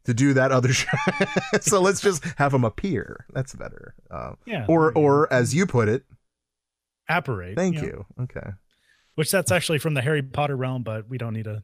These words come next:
Speaker 1: Uh,
Speaker 2: mix,
Speaker 1: gotcha.
Speaker 2: mix
Speaker 1: Well, of
Speaker 2: that
Speaker 1: course
Speaker 2: up.
Speaker 1: it is. Yeah, yeah.
Speaker 2: Anyway, um, <laughs> after, after Raiden, uh, just magically appears to, to witness the fight, we then get a wide shot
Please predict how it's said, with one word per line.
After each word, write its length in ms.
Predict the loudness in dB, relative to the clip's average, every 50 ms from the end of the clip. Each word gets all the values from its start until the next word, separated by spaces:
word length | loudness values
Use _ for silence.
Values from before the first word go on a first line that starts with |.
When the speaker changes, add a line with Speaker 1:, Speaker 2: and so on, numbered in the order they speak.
| 2
Speaker 1:
Uh, 500 | 4 6 6 6 6 6 6 4 4 2
Speaker 2:
mix, 100 | 2 0
Speaker 1:
gotcha. 560 | 0 -2 -2 -2 -2 -2 -4 -6 -6 -6 -8 -8
Speaker 2:
mix 100 | -8 -8
Speaker 1:
Well, 240 | -6 -6 -4 -6 -6
of 20 | -8
Speaker 2:
that 80 | -8
Speaker 1:
course 240 | -10 -12 -10 -10 -12
Speaker 2:
up. 80 | -14 -16
Speaker 1:
it 60 | -18 _
is. 120 | _ _ -20
Yeah, 80 | -20 -20 _ _ -20 _ -20 _ -20
yeah. 80 | -20 -20 -20 _ _ -8
Speaker 2:
Anyway, 400 | -6 -4 -2 -2 -4 -4 -6 -8 -10 -12 -10 -4 -2 0 2
um, 340 | 2 2 4 4 2 2 0 -4 -8 -12 -10 -8
<laughs> 280 | -6 -4 -4 -4 -4
after, 400 | -4 -6 -6 -2 0 0 0 0
after 360 | 0 0 0 0 0 -2 -4
Raiden, 540 | -2 -2 0 0 0 0 0 -2 -2 -4 -6 -8 -12 -20 -20 _ _ -4
uh, 240 | -2 0 2 2
just 240 | 0 -2 -4 -6 -6
magically 640 | -4 -2 0 0 0 0 -2 -4 -4 -4 -4 -4 -4
appears 640 | -4 -6 -8 -8 -6 -6 -4 -2 -2 -2 -2 -4
to, 260 | -4 -4 -6 -6 -6 -6
to 160 | -6 -6 -4
witness 400 | -2 -2 -4 -4 -4 -2 -2 -2
the 140 | -2 -2 -4
fight, 340 | -2 -2 -2 0 -2 -4 -6 -14 -20 -20 -20 _ _
we 140 | -4 -2 -2
then 460 | -2 -2 -2 -2 -2 0 0 -2 -2
get 240 | -2 -2 -4 -4 _ -2
a 340 | 0 0 0 2 0 -2 -2
wide 680 | -4 -6 -8 -4 -2 -2 0 0 2 2 0 0 0 -2
shot 440 | -2 -2 -2 -4 -4 -6 -8 -12